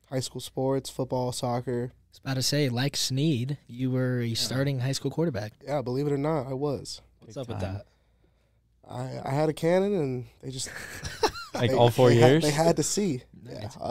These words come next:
Speaker 1: all four years I was, yeah.
Speaker 4: Sweet.
Speaker 2: So Snead was a pocket passer. Was that you too, or do you run a little bit?
Speaker 1: Uh, I was forced to run a little bit. Uh, offensive line, shout out you guys. Uh, we're not very good.
Speaker 2: <laughs>
Speaker 1: Um, so I was kinda always on the move.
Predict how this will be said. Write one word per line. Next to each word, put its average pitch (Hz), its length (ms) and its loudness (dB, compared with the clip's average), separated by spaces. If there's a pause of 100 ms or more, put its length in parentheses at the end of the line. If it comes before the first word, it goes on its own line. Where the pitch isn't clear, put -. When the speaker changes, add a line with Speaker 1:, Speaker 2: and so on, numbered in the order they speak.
(200)
Speaker 1:
all 147 120 4
four 147 220 2
years 123 260 0
I - 100 -4
was, 104 320 -6
yeah. - 160 -6
Speaker 4:
Sweet. 117 460 -8
Speaker 2:
So 117 140 -4
Snead 156 320 6
was 156 120 8
a 117 60 2
pocket 135 320 2
passer. 107 500 0
Was 110 160 -2
that 120 140 0
you 127 140 2
too, 147 260 4
or 151 60 8
do 120 120 -2
you 120 80 2
run 120 120 4
a 117 40 2
little 107 140 0
bit? 104 260 -4 (200)
Speaker 1:
Uh, 151 360 8
I 165 120 4
was 180 180 2
forced 160 360 8
to 139 60 2
run 131 180 4
a 127 80 0
little 120 200 0
bit. 120 280 -2 (260)
Uh, 117 320 0
offensive 139 400 0
line, 147 340 0
shout 127 280 0
out 131 140 2
you 139 120 0
guys. 156 440 0 (180)
Uh, - 260 -6 (260)
we're 123 100 -6
not 131 160 4
very 117 220 2
good. 151 380 0
Speaker 2:
<laughs> - 60 -20 (720)
Speaker 1:
Um, 87 540 -8
so - 180 -10
I 104 60 -6
was 127 160 -4
kinda 131 220 -2
always 127 200 -4
on 143 140 -8
the - 60 -8
move. 104 420 -8